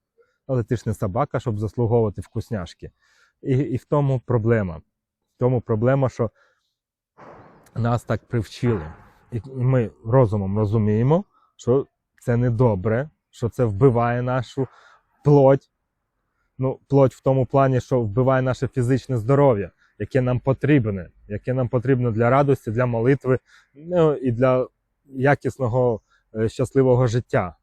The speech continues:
Дуже потрібно здоров'я. Але цей цукор вбиває, ну, і ти такий розумом розумієш, що це не корисно, але плоть каже: «Давай, давай, давай, візьми, візьми, візьми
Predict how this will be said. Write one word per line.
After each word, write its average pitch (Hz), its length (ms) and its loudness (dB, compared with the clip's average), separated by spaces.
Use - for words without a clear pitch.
Дуже 143 340 2
потрібно 120 520 -2
здоров'я. 101 400 -4
Але 131 220 0
цей 135 180 -2
цукор 127 360 -2
вбиває, 113 680 2
ну, 151 400 -6
і 143 80 -2
ти 147 200 0
такий 147 440 0
розумом 147 440 2
розумієш, 143 420 2
що 139 120 -4
це - 120 -10
не 139 120 -6
корисно, 151 420 -4
але 131 200 0
плоть 131 260 -4
каже: 101 240 -12
«Давай, 101 360 -8
давай, 98 300 -10
давай, 113 240 -8
візьми, 120 300 -6
візьми, 120 360 -4
візьми 131 480 0